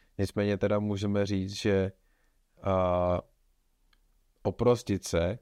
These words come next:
dá se nějak jako oprostit od toho počasí, jak jako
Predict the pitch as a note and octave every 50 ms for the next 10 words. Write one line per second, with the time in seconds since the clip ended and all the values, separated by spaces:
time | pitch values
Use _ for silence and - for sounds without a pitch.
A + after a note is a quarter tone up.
0 | _ _ G2 G#2 G#2+ - - D3+ E3 D#3+ D3+ C3+ - D3+ - A2+ - C3 C3 B2+
1 | - - C3+ - F2+ A#2 - - A#2+ A#2+ B2+ - - G#2+ - B2 A#2+ - - C3
2 | B2+ B2 A#2+ - A#2+ G#2+ - - A#2 A2